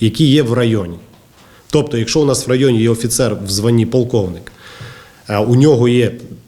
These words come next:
відповідна база, особовий склад і все інше, зв'язок, то, е, не може бути комендантом сержант, наприклад,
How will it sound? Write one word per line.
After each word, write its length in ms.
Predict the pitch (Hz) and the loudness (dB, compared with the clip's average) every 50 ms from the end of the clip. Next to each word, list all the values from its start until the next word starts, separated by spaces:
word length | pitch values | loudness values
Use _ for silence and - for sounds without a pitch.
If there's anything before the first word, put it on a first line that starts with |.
| 117 113 - 117 | -16 -14 -6 -4
відповідна 440 | 117 120 120 131 135 147 123 127 | -4 -4 -2 0 0 0 2 0
база, 320 | 117 110 123 113 104 90 95 | 2 2 0 0 0 -2 -4
особовий 500 | 92 90 - 110 107 120 139 135 131 117 | -6 -6 -4 -2 0 2 2 2 2 0
склад 380 | 120 - - 113 101 92 - - | -2 -2 -4 -4 -4 -4 -6 -8
і 60 | - | -8
все 200 | 98 - - 127 | -8 -2 0 0
інше, 560 | 120 113 110 104 95 90 - - - 85 85 - - | 2 2 2 0 0 -4 -6 -8 -10 -12 -12 -12 -8
зв'язок, 680 | - - 104 117 135 135 120 123 127 113 98 87 - - - - - - - - - - _ _ | -6 0 2 2 2 2 2 2 0 0 0 -2 -6 -12 -18 -20 -20 -20 -20 -20 -20 -20 _ _
то, 380 | - 110 107 110 110 107 101 - - 104 | -4 -2 0 2 2 0 -2 -4 -4 -2
е, 220 | 107 104 104 101 101 | -2 0 0 2 2
не 120 | 117 123 | 2 4
може 600 | 131 147 165 151 123 107 104 104 101 95 95 92 95 101 | 4 4 4 2 2 0 -2 -2 -2 -2 -4 -4 -4 -4
бути 180 | 120 120 117 101 | -4 -4 -4 -4
комендантом 640 | - 117 110 110 110 101 127 131 123 113 - 98 101 | -4 -2 0 0 0 0 0 -2 -2 -2 -4 -6 -6
сержант, 600 | - - 113 101 101 131 147 175 180 180 - - - - - | -4 -2 -2 0 0 0 2 0 -2 -2 -6 -14 -20 -18 -8
наприклад, 460 | - 104 101 - 123 123 120 110 101 | -6 -4 -2 -2 -4 -4 -2 -4 -4